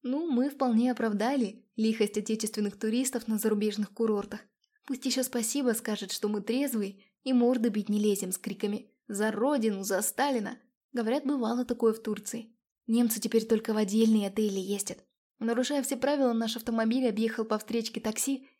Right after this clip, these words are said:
и погнал по проспекту. Раф всё ещё сидел, не шевелясь, приходя в себя и пытаясь отдышаться. Я накрыла его до белых костяшек сжатый кулак ладонью.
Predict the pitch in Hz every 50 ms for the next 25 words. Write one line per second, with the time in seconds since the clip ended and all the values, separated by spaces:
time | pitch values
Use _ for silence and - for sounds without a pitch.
0 | _ - 233 226 226 220 220 233 226 226 233 226 226 233 233 - - - 196 -
1 | - 202 202 _ _ _ _ _ _ _ _ _ 233 226 240 247 - - - 240
2 | 233 220 226 220 220 - 202 220 240 233 226 220 220 - - 208 214 208 226 254
3 | 254 254 - _ _ _ _ _ _ 240 226 226 240 233 220 226 220 - - 214
4 | 202 240 254 254 240 233 220 - 226 220 220 220 226 208 202 226 220 - 233 214
5 | - - - 226 - _ _ _ _ _ _ 247 247 254 240 233 226 220 240 247
6 | 240 240 226 214 214 208 220 208 220 233 226 220 220 - 214 220 220 - 247 240
7 | 240 - 240 208 214 196 220 226 233 226 233 226 220 220 220 220 220 - 240 233
8 | 220 226 220 208 196 190 196 220